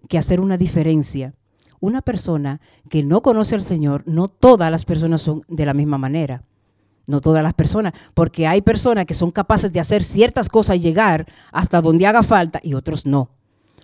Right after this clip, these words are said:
Otros tienen una medida, se frenan un poco en hacer ciertas cosas, pero están igualmente perdidos. Olvídense. ¿Por qué? Porque hay un vacío en su interior que solo puede ser llenado por Cristo, mis hermanos.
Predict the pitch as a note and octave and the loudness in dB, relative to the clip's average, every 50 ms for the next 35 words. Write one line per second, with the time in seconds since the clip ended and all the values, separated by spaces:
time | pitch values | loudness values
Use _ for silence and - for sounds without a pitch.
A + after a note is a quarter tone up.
0 | _ _ _ _ - A3 B3 B3+ - C#4 A#3 - - C4+ C#4+ C#4+ C#4+ C4 C4+ C#4 | _ _ _ _ 4 6 6 6 4 0 0 2 2 4 6 6 8 8 8 8
1 | C#4 C4+ C4 A#3+ A3+ G3 A3+ A#3+ A3 F#3 D#3 D3+ B2+ C3 - _ _ _ _ - | 8 8 8 6 6 4 2 2 0 0 0 -2 -4 -4 -10 _ _ _ _ -6
2 | - - G#3 F#3+ - A3 B3 C4+ D4 D4+ D4 D4 C4+ A#3+ - A#3 A3 - G#3 G3 | 0 2 2 4 4 4 4 4 4 6 6 6 6 8 8 6 6 6 4 2
3 | F#3+ F#3 F3+ - - A#3+ B3+ A3+ - E3 G3+ - - - G3+ - - - D3+ C#3 | 2 0 -2 0 0 -2 -2 -2 -2 -2 -2 -2 -2 -4 -4 -4 -2 -2 -2 -2
4 | B2 C#3 C3+ - - _ _ _ _ _ _ _ _ _ _ - - F3 E3+ D#3+ | -2 -4 -6 -8 -10 _ _ _ _ _ _ _ _ _ _ -6 -4 -4 -2 -2
5 | D3+ - - G3 A3 B3 B3+ A3+ G3+ - C4 C4 B3+ C#4 C4+ B3+ - F#3+ - D3 | -4 -6 -8 -10 -8 -6 -6 -8 -6 -8 -8 -6 -4 -6 -6 -4 -4 0 0 2
6 | C#3+ C#3+ B2+ C3+ B2+ A#2+ A#2 B2 C#3 - - - _ _ _ _ _ _ _ _ | 0 2 -2 -2 -4 -4 -4 -6 -8 -10 -14 -20 _ _ _ _ _ _ _ _
7 | _ - - D#3 E3 A3+ A3 G3 E3 - - C3+ - - - - - C4 C#4 C4 | _ -2 0 2 2 2 2 0 0 0 -2 -6 -6 -12 -16 -6 -2 -2 -2 -2
8 | - G3 F3 D#3 - - E3 - - F3 G#3+ C4+ C#4+ C#4+ B3+ A#3 A#3+ G3+ - - | -2 -4 -4 -2 -2 -2 -4 -4 -2 -2 0 0 0 0 0 -2 -2 -2 -2 0
9 | C#4+ D4 E4+ F#4+ F#4+ E4+ D4 C4 - C4+ B3+ - A3+ G#3 F3+ E3+ D#3+ D#3+ - - | 2 4 6 8 8 8 6 4 2 0 0 0 0 0 2 2 0 0 -2 -6
10 | G3 F#3+ F#3 - - - C4 D4+ D#4+ D4+ C4 A3 A3+ B3 B3 B3 G#3+ - A#3+ A#3 | -6 -6 -6 -6 0 2 6 6 6 6 6 4 4 4 4 4 2 2 0 0
11 | A3+ G#3+ G#3 G3 G3+ G#3 A3 A#3+ A#3+ C4+ B3+ B3+ - - D4 E4 D4 - - - | 2 2 0 2 2 0 0 0 2 2 0 0 0 2 4 4 4 4 2 -2
12 | - D3 C3+ C#3+ D#3+ E3+ E3+ D#3 D3+ C#3+ C3+ C#3 C#3+ | -2 -2 0 0 0 0 0 0 -2 -2 -2 -4 -6